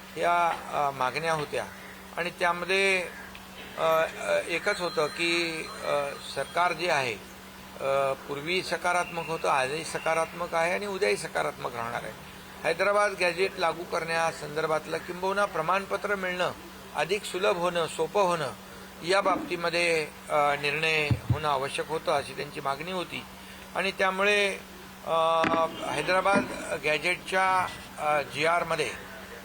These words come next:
अ, गाव असेल, अ, कुळ असेल, या, अ, गावातल्या आणि नातेसंबंधातल्या, कुळातल्या कुणाचंही कुणबी प्रमाणपत्र असेल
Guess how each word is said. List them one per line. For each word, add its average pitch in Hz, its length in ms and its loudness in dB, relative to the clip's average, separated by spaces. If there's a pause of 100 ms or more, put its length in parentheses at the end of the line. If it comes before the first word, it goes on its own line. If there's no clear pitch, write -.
अ, 147 100 2 (640)
गाव 165 300 6
असेल, 180 360 -2 (300)
अ, 143 120 -4 (800)
कुळ 180 360 0
असेल, 170 400 0 (580)
या, 202 440 4 (220)
अ, - 120 0 (920)
गावातल्या 180 720 4 (400)
आणि 156 560 -2 (400)
नातेसंबंधातल्या, 165 1000 0 (480)
कुळातल्या 180 460 2 (320)
कुणाचंही 214 580 2
कुणबी 180 360 -8
प्रमाणपत्र 165 580 -2
असेल 165 480 -2